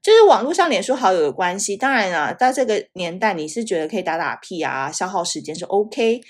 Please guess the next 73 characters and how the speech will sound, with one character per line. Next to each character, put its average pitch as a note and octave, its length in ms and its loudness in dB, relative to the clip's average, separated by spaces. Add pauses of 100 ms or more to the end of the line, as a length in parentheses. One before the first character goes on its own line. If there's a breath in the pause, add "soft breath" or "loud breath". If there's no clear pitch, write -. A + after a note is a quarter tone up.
(240 loud breath)
但 G4 120 -2
是 G4 140 4
真 F#4 220 -4
的 D#4 80 2
朋 A#3 180 -4
友 D#3+ 120 -8
是 D#3+ 120 -10
什 - 180 -6
么？ A1+ 180 -16 (720)
你 G#3+ 200 2
能 G#3+ 180 2
不 B3 100 -2
能 B3 200 0
在 A3 160 2
关 G#3 220 -4
键 G3+ 160 -6
时 E3 180 -4
刻 F3+ 180 -8
邀 G3 220 0
请 - 160 -10
他 E3 140 -12
来 D3+ 100 -4
做 D#3 240 -4
一 C#3 40 -2
件 D#3 140 -10
事 D3+ 160 -8
情， C3 200 -12
或 G3+ 280 -2
你 D3 120 -10
在 F#3+ 100 -6
低 G#3+ 180 -8
潮 G#3+ 160 -12
的 D3+ 100 -16
时 C#3+ 60 -16
候 D#3 60 -12
他 F#3+ 160 -14
愿 A3+ 300 -2
意 G3+ 80 -4
来 D#3 120 -6
帮 D3+ 300 -8
你 D3 140 -12
忙， - 360 -10 (420 soft breath)
我 F#3 120 -4
觉 A#3+ 80 -2
得 E4+ 60 0
这 G4+ 100 2
对 F#4+ 120 -2
我 A3+ 60 4
来 C#3+ 120 4
讲 C3+ 160 -10
可 C3 120 -12
能 B2+ 80 -10
才 C#3 140 -12
叫 C#3+ 100 -8
做 D3 140 -6
朋 A#2+ 260 -16
友 - 240 -12
吧。 - 200 -8 (880 loud breath)
所 B3 320 6
以 D#4+ 240 2
回 F#3+ 180 2
到 C#4+ 180 4
我 F#3 100 0
们 D#3 120 -8
今 G#3 120 -2
天 A#3+ 100 0
要 B3 80 2
讲 D3 160 -6
的 B2+ 100 -10
这 G3 120 -8
个 E3 100 -4
连 C#3+ 320 -8
结， - 440 -8